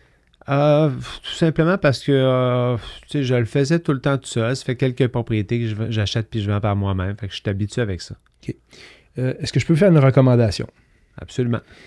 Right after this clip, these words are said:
Speaker 2: Dis-vous une affaire, l-, l'élément principal présentement pour vous donner toutes les chances de mettre la main sur une propriété comme celle de la, la rue Chambord, je pense que c'est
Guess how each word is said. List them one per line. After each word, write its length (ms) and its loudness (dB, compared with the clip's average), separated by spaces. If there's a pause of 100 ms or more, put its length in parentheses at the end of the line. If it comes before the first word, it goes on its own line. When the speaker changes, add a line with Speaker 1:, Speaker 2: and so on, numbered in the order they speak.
(520)
Speaker 2:
Dis-vous 260 2
une 60 8
affaire, 240 4
l-, 180 2
l'élément 400 4
principal 600 4
présentement 600 2
pour 240 -4
vous 60 -4
donner 180 4
toutes 220 0
les 160 8
chances 420 -2
de 60 -2
mettre 200 -2
la 60 0
main 120 2
sur 100 -2
une 80 -2
propriété 480 -2
comme 320 -2
celle 220 -2
de 180 0
la, 60 -6 (120)
la 60 -2
rue 140 2
Chambord, 500 0 (1160)
je 160 2
pense 400 6
que 100 0
c'est 460 0